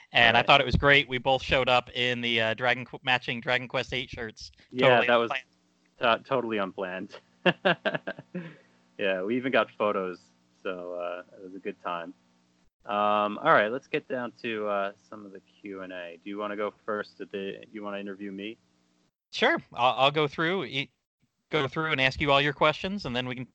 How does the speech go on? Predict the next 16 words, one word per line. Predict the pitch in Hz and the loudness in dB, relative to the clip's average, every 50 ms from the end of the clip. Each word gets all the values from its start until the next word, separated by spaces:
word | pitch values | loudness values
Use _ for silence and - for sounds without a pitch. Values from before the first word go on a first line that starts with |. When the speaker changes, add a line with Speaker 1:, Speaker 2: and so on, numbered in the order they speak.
| _ - | _ -10
Speaker 1:
turn | - 156 147 | -8 -6 -4
around | 135 139 143 143 151 160 | -2 0 0 0 0 0
and | 147 123 120 120 120 _ _ _ _ _ _ _ _ - 117 117 | -2 -2 -4 -6 -10 _ _ _ _ _ _ _ _ -20 -16 -10
Speaker 2:
Yeah, | - 110 143 - _ - | -8 -8 -8 -10 _ -2
Speaker 1:
do | - 139 139 | 0 2 4
it. | 180 202 - | 2 2 0
Speaker 2:
sure. | _ _ - - - | _ _ -12 -2 2
Speaker 1:
All | 147 170 | 4 6
right, | 208 247 247 208 - | 6 6 6 4 4
let's | 127 139 147 - - | 4 2 2 2 0
do | - 147 165 | 0 2 4
this | 170 139 117 - | 4 4 2 4
then. | - 139 120 107 104 | 4 4 4 4 4
All | - 135 | 6 8
right, | 151 160 131 107 - | 10 10 10 8 4
so | - - 139 120 | 0 0 0 0